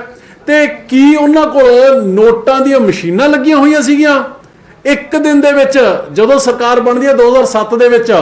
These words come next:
ਇੱਕ ਦਿਨ ਦੇ ਵਿੱਚ ਨੌਂ ਚਾਰ ਦੋ ਹਜ਼ਾਰ ਨੌਂ ਨੂੰ, ਇਹ, ਇਹ ਐਫ ਆਈ ਆਰ ਦੇ ਫੈਕਟਸ ਮੈਂ ਦੱਸ ਰਿਹਾ ਤੁਹਾਨੂੰ, ਨੌਂ ਚਾਰ ਦੋ ਹਜ਼ਾਰ ਨੌਂ ਨੂੰ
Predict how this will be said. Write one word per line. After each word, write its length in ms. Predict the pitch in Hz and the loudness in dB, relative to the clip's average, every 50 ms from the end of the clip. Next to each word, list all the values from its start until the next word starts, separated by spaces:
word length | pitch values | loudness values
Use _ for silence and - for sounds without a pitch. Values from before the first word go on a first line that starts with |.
| - - - - - - - - - - - - - | -2 -4 -8 -12 -20 -20 -20 -20 -20 -20 -8 -4 -2
ਇੱਕ 300 | 262 269 262 - 320 302 | -2 -2 -2 -4 -4 -2
ਦਿਨ 240 | 277 285 277 269 | -2 0 0 2
ਦੇ 100 | 269 269 | 2 2
ਵਿੱਚ 260 | 262 269 269 269 269 302 | 2 2 2 0 -2 -2
ਨੌਂ 420 | 254 220 202 208 226 240 262 262 | -2 -2 -2 -2 0 0 0 0
ਚਾਰ 320 | 269 269 254 240 247 247 | 0 0 0 0 0 -2
ਦੋ 220 | 220 202 226 233 240 | 0 0 2 2 2
ਹਜ਼ਾਰ 240 | 233 247 269 254 226 | 2 2 2 0 0
ਨੌਂ 220 | 220 233 226 233 | 0 -2 -2 0
ਨੂੰ, 140 | 240 269 277 | 0 2 2
ਇਹ, 40 | 269 | 2
ਇਹ 280 | - 220 240 269 277 269 262 240 | 0 0 0 0 0 0 0 -2
ਐਫ 180 | 196 - - | -4 -2 -2
ਆਈ 140 | 262 269 269 | 0 2 2
ਆਰ 80 | 269 269 | 2 0
ਦੇ 120 | 269 269 | 0 0
ਫੈਕਟਸ 300 | - 233 240 233 233 247 | -2 -2 -4 -4 -4 -4
ਮੈਂ 140 | 240 247 214 | -4 -4 -4
ਦੱਸ 200 | 208 202 - 226 | -4 -4 -4 -2
ਰਿਹਾ 100 | 254 254 | -2 0
ਤੁਹਾਨੂੰ, 520 | 254 277 262 247 240 214 165 120 - - - - - - - - _ _ - | 0 2 2 2 2 2 0 -2 -4 -10 -18 -20 -20 -20 -20 -20 _ _ -8
ਨੌਂ 360 | 170 180 196 220 240 262 269 - | -6 -2 -2 0 0 0 0 0
ਚਾਰ 280 | - 262 254 262 262 | 0 -2 -2 0 -2
ਦੋ 280 | 233 202 220 233 240 233 | 0 0 2 2 2 2
ਹਜ਼ਾਰ 300 | 233 254 269 269 262 247 | 2 2 2 2 0 0
ਨੌਂ 380 | 214 190 180 202 233 254 262 | -2 -2 -2 -2 0 0 2
ਨੂੰ 380 | 254 277 285 294 294 277 - | 2 2 2 2 0 -2 -6